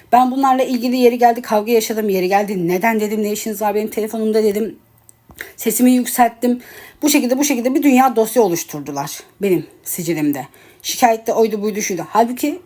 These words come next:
ben dolandırıcı biri değilim. Ben başka bir şey değilim. Ben tertemiz bir kadınım ve bu şahıslar tarafından tuzağa düşürüldüm. Farklı yollara sürüklenmeye çalışıldım. Bunlar da bunu başaramadığı için, ben de bunların dolandırıcılıklarını çözdüğüm için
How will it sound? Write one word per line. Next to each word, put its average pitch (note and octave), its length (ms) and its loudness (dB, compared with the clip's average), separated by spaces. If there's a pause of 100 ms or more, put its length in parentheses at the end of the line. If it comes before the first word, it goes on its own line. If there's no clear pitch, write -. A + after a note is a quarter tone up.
ben A3 440 0
dolandırıcı A3+ 500 0
biri G3 160 -8
değilim. D#3+ 320 -2
Ben G3+ 140 -4
başka G3 260 -6
bir F3 40 -8
şey G3 180 -6
değilim. D#3+ 320 -2 (140)
Ben A#3 200 0
tertemiz B3 480 0
bir D3 100 -12
kadınım A#3 400 -4 (460)
ve G#3+ 100 -2
bu A#3 80 0
şahıslar A#3 480 2
tarafından G#3 440 -4
tuzağa F#3 320 0
düşürüldüm. A3+ 500 -4 (500)
Farklı F3+ 320 -2
yollara B3 260 4
sürüklenmeye A#3+ 600 0
çalışıldım. A3+ 600 -2 (340)
Bunlar B3+ 240 4
da G#3+ 100 -6
bunu G3+ 160 2
başaramadığı G#3+ 460 2
için, G#3+ 340 -2
ben A#3+ 180 2
de A3 100 -4
bunların E3 300 2
dolandırıcılıklarını E3 800 -2
çözdüğüm F#3+ 440 -2
için E4+ 320 -4